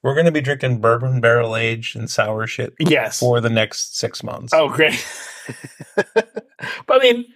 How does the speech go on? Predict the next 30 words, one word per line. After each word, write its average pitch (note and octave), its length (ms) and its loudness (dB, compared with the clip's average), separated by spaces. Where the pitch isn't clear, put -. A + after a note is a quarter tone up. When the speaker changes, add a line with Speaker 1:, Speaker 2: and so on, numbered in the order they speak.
Speaker 2:
le-, A#3 240 0
le-, A3+ 320 2
legit, G3 560 2
great, C3 360 2
'cause C#3 360 0
that, C3 280 -2
that's B2+ 260 0
always B2 460 -2
awesome A2+ 300 -6
stuff. G#2 240 -4
But, C3 160 -4
okay, - 240 4
so D3+ 300 4
is D#3 140 2
there E3+ 140 4
anything G3+ 360 0
else E3 220 2
on C#3 120 -4
this C#3+ 120 0
Holy C#3 280 2
Donut? A2 380 -4
Because B2+ 420 2
it C#3 100 -2
seems F#3+ 260 2
like F3 160 4
all D3+ 240 4
of F3 60 0
the E3+ 100 2
Holy D3 220 4
Donuts, B2+ 460 0